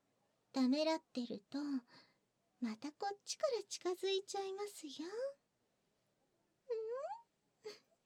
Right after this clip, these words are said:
<laughs> それとも先輩、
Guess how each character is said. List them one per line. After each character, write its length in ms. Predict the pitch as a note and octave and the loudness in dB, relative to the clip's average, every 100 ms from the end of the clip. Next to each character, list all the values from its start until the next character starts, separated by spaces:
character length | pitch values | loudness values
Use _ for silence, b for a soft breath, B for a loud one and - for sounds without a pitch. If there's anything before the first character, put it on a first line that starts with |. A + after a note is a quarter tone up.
| _ _ _ _ - | _ _ _ _ -6
<laughs> 1120 | D5+ C#5 - - - - _ _ _ _ - | -4 -4 -6 -12 -16 -20 _ _ _ _ 0
そ 160 | - A3+ | 6 8
れ 200 | B3+ C#4 | 8 4
と 240 | - D4 | 2 4
も 200 | C#4 A3 G3+ | 4 4 -2
先 520 | - G#3 A3+ C4 C#4 - | -8 -2 0 0 -2 -4
輩、 520 | C4+ C4+ C4+ C4+ C4 | -2 0 0 -2 -4